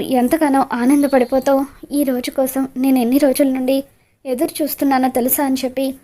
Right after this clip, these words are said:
అంటూ ఉంటాడు. "నేను కూడా" అని చెప్పి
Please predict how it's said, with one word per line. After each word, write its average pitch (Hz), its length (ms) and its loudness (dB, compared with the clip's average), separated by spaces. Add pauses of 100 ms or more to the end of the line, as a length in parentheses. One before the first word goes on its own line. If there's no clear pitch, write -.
(400)
అంటూ 247 300 -2
ఉంటాడు. 262 380 -2 (1500)
"నేను 277 280 2
కూడా" 311 240 0
అని 262 100 -2 (100)
చెప్పి 262 240 -2